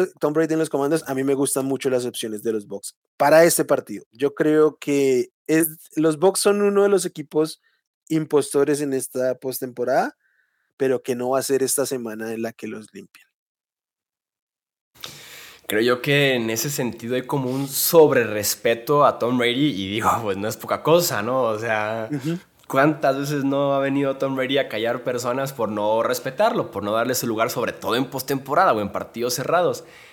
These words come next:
Speaker 1: Sí.
Speaker 2: Pero es que siento que este año son demasiadas trabas, son demasiados
Speaker 1: Sí.
Speaker 2: obstáculos para que Brady los pueda superar él solo, o para que la magia de Brady, o para que el respeto de Brady en playoffs, su experiencia y demás, como para que en algún punto no alcance eso.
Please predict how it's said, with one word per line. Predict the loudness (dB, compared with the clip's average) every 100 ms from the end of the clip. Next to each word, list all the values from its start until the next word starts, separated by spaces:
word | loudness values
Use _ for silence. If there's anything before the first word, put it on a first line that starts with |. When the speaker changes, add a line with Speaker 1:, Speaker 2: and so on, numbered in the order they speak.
| _ -6
Speaker 1:
Sí. | 2
Speaker 2:
Pero | 4 4
es | 2
que | -2
siento | -4 -4 -4 -6 -6
que |
este | -10 -6 -4
año | -4
son | -4 -6
demasiadas | -6 -4 -4 -4 -2 -2 -4 -8
trabas, | 0 2 2 0
son | -4
demasiados | -4 -4 -4 -2 -4 -2
Speaker 1:
Sí. | -4
Speaker 2:
obstáculos | -4 -6 -4 -2 -2
para | -4 -6 -8
que | -12
Brady | -8 -4 -4
los | -4 -6
pueda | -2 -2
superar | -2 -6 -6 -6 -4
él | -6
solo, | -6 -6 -6 -8 -12 _ -20 -8
o | -4 0
para | 2 0
que | -2
la | -2 -2
magia | -2 0 2
de | 2
Brady, | 2 0 0 0
o | -2
para | -2 -4 -4
que | -6 -4 -4 -6 -14 -20 -20 -20 _
el | -4 0
respeto | 0 0 0 -2 0 0
de |
Brady | 2 0 0
en | -2
playoffs, | -2 0 2 2 2
su | -4
experiencia | -8 -6 -2 0 0 -4 -4 -2
y |
demás, | -2 -2 -2 -2
como | -4 -6 -4
para | -4 -4 -4
que | -2
en | -2
algún | -2 -4 -6
punto | -4 -4 -2
no | -2
alcance | -2 -2 -2 -2 -4 -2 -4
eso. | -6 -10